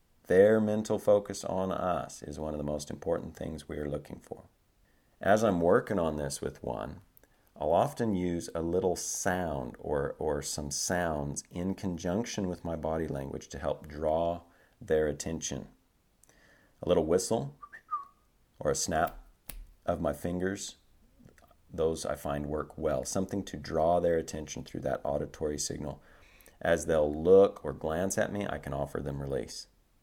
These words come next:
I'll time it up that way so that their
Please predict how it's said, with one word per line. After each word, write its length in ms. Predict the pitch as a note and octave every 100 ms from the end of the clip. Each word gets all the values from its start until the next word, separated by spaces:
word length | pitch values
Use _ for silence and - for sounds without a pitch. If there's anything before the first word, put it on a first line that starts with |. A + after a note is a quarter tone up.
| _
I'll 140 | - C2+
time 380 | - D2+ E2
it 80 | D#2
up 180 | D2+ -
that 200 | C2+ -
way 240 | B1+ B1 - _ _ _ _ _ -
so 220 | - E2
that 200 | D2+ C#2
their 440 | D#2 E2 D#2+ -